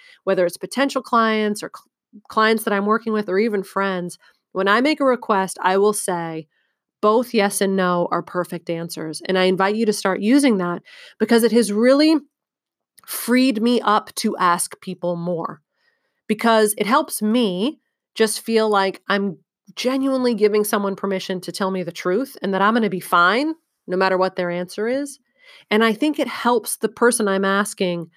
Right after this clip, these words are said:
trust me to know that they can tell me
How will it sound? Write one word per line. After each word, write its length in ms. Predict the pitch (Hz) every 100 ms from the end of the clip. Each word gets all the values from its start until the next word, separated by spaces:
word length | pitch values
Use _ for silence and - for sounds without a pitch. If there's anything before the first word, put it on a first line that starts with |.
| _ _ -
trust 480 | - 220 208 -
me 420 | 202 185 190 285 294 _ _ _ _ -
to 100 | 220
know 520 | 214 190 190 220 269 -
that 220 | 202 170
they 160 | 202
can 180 | 208 220
tell 240 | 196 208 214
me 300 | 202 185